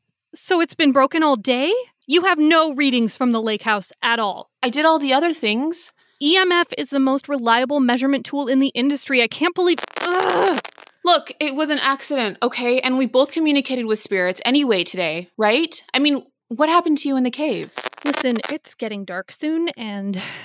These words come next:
Speaker 1: this thing will likely be most active at night.
Speaker 2: Lara?
Speaker 1: It's fine. We'll just record everything and figure it out later. Make sure you have the wards up that I gave you from the binder.
Speaker 2: Shouldn't I know what happened on your end?
Speaker 1: We won't have any check-ins overnight because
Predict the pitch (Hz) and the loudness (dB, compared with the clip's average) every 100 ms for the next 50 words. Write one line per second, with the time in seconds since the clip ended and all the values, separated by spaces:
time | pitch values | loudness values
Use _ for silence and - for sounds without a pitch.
0 | - - 233 - 220 208 208 196 190 190 | -18 -10 -10 -8 -6 -4 -6 -6 -8 -8
1 | 220 202 202 196 196 - 190 - 208 202 | -10 -10 -8 -8 -10 -12 -12 -10 -10 -8
2 | 202 190 254 - 247 311 247 196 262 277 | -8 -6 -8 -6 2 4 4 2 -2 -6
3 | - - - 254 262 202 196 _ _ 220 | -14 -14 -2 0 2 -2 -8 _ _ -14
4 | 208 220 - _ - - 220 233 233 226 | -10 -12 -14 _ -18 -10 -6 -4 -6 -6
5 | 226 220 190 _ _ - 233 233 226 208 | -4 -4 -6 _ _ -4 0 0 0 -2
6 | 185 175 - - _ 247 285 370 339 330 | -6 -12 -16 -20 _ 2 2 4 4 4
7 | 311 294 233 220 190 196 - - 202 202 | 2 0 0 0 -2 -8 -8 -8 -6 -6
8 | 190 208 - 214 _ _ - 226 220 214 | -8 -12 -16 -16 _ _ -4 0 2 2
9 | 190 - - - 247 269 254 254 240 240 | 0 -6 -4 0 0 2 0 0 0 0
10 | 240 214 185 190 262 330 370 - - 262 | -2 -4 -4 -4 -4 -4 -8 -6 -2 0
11 | 330 359 - 370 339 - 277 269 294 285 | 0 -2 -2 0 0 0 -4 -2 0 0
12 | - 247 247 226 226 254 240 - 233 | 0 -4 -2 -2 -2 -4 -6 -4 -4